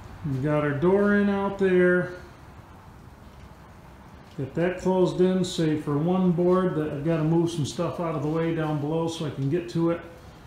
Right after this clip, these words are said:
Last night I was out here, I did not run the camera 'cause it was just, it was way too miserable.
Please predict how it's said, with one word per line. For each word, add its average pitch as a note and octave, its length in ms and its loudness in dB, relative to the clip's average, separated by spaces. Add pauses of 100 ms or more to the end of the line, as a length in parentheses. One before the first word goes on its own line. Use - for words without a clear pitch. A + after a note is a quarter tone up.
(1160)
Last G3 420 2
night G3+ 260 2
I F3+ 120 0
was E3 180 2
out F#3+ 240 4
here, F#3+ 220 4
I C#3 80 0
did D3+ 120 2
not F3+ 260 2
run F3+ 160 4
the D3+ 60 2
camera F3 380 2
'cause C#3 220 -2
it E3 100 -2
was C#3 140 -2
just, D#3 260 0
it D#3+ 100 -2
was C#3+ 120 0
way D3+ 260 2
too E3+ 160 0
miserable. C#3+ 640 2